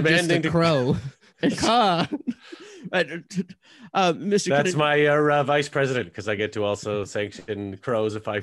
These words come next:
Speaker 2: so choose.
Speaker 1: <laughs> I am Vice President Crow.
Speaker 3: Um,
Speaker 1: Caw.
Speaker 3: uh, President Kennedy, it is confusing why your vice president would be a crow when
Speaker 1: Mm-hmm.
Speaker 3: you're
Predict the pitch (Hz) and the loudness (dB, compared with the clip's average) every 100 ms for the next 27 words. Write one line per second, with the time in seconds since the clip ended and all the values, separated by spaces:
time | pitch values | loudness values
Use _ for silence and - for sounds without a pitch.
0 | - - 127 123 - 135 110 123 139 - | -8 -6 -4 -4 -6 -8 -10 -6 -4 -4
1 | 143 - - _ _ - 156 151 - 107 | -4 -6 -12 _ _ -20 -16 -16 -8 -4
2 | 120 127 120 127 131 - 135 135 135 - | -2 -2 0 -2 -4 -4 -4 -2 -4 -4
3 | 139 160 160 107 - - _ _ - - | -2 0 0 -4 -8 -12 _ _ -20 -20
4 | _ - 196 190 165 147 147 101 104 _ | _ -2 0 0 0 -2 -2 -4 -10 _
5 | - 175 170 135 - 71 165 _ - 220 | -2 0 2 0 -4 -10 -12 _ -2 0
6 | 185 180 - 208 190 165 165 165 135 - | 0 -4 -4 0 2 2 2 2 0 0
7 | 180 175 190 175 190 170 190 175 175 156 | 0 2 -2 -4 -6 -6 -4 -2 0 0
8 | 160 165 160 160 151 147 117 - 160 151 | 0 2 2 2 0 0 -2 -2 0 0
9 | 156 156 151 160 147 143 127 127 135 - | 0 -2 -2 -2 -2 -4 -2 -2 -2 -2
10 | - 202 175 147 143 123 143 143 135 143 | 0 2 4 4 0 -2 -2 0 0 0
11 | 139 131 135 | 0 -2 -4